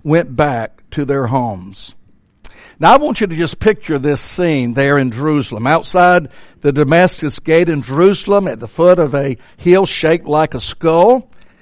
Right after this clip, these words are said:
there's a beautiful garden. And in that garden, there's a tomb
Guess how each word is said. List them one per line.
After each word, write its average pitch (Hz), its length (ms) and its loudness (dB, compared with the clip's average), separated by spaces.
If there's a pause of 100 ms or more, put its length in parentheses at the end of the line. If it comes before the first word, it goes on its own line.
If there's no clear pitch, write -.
(340)
there's 139 240 2
a 151 80 2
beautiful 156 500 -2
garden. 117 640 -4 (800)
And 135 120 -2
in 196 140 4
that 185 220 2
garden, 180 480 4
there's 156 260 -2
a 156 80 -2
tomb 117 680 -4